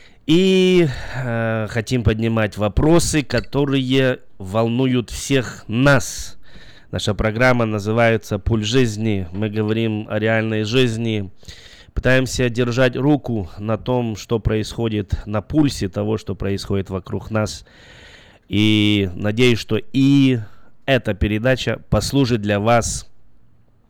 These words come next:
помощью, вдохновением, какой-то подсказкой, и с нами будет весело и плодотворно.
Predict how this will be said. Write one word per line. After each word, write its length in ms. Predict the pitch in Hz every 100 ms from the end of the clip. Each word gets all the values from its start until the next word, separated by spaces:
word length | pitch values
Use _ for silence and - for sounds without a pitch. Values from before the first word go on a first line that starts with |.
| _ - -
помощью, 640 | 147 170 151 - - 85 - -
вдохновением, 1080 | 90 113 107 117 117 147 151 131 90 78 - - - - - - -
какой-то 380 | - 85 113 110
подсказкой, 880 | - 107 - - 127 - - 95 95
и 420 | - 113 110 98 71 69 62
с 120 | -
нами 280 | 113 110 104
будет 320 | 101 104 98
весело 580 | 110 135 131 120 110 104 -
и 140 | 120
плодотворно. 1040 | 110 110 110 101 107 101 107 107 85 69